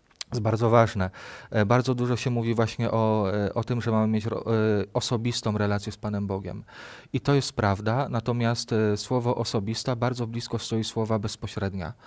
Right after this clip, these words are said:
I o ile ja mogę mieć, e, osobistą relację z Panem Bogiem, no bo mówię do Niego osobiście ja, prawda? Ja. E, na mszy świętej, e, jest troszeczkę inaczej, ponieważ to kapłan w moim imieniu już bardziej się zwraca. E, kapłan w osobie Chrystusa.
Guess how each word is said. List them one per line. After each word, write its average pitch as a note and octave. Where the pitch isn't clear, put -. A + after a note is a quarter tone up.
I A#2+
o A#2+
ile B2+
ja B2+
mogę C3
mieć, A#2+
e, A2+
osobistą A2
relację G#2
z -
Panem G#2
Bogiem, A#2+
no A2+
bo C3
mówię A#2
do G2+
Niego G#2
osobiście A2+
ja, G#2
prawda? G#2+
Ja. G2+
E, G#2
na A2+
mszy C3
świętej, C#3
e, -
jest B2
troszeczkę B2+
inaczej, B2+
ponieważ A#2
to A#2+
kapłan A2
w -
moim A2
imieniu G#2+
już G2+
bardziej G2
się G2
zwraca. F#2
E, G#2
kapłan A#2
w -
osobie A2+
Chrystusa. G2+